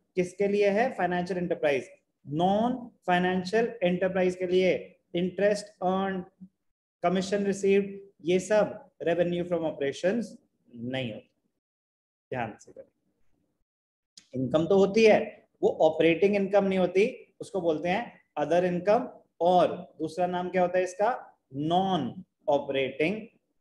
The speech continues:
income। नॉन ऑपरेटिंग income, जैसे मैंने किसी company के shares खरीदे हुए हैं,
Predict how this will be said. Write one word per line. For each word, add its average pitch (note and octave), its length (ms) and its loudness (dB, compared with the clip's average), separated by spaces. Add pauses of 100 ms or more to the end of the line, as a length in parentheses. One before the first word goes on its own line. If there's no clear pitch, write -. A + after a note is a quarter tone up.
income। A#2+ 380 -8 (1300)
नॉन E3+ 320 0 (180)
ऑपरेटिंग C#3 580 -2 (120)
income, A#2+ 320 -10 (140)
जैसे F3+ 220 2
मैंने G3+ 240 2
किसी G3+ 200 0
company F#3+ 340 0
के A3+ 80 4
shares G3+ 360 2
खरीदे F3 300 2
हुए C#3+ 180 0
हैं, B2 100 -4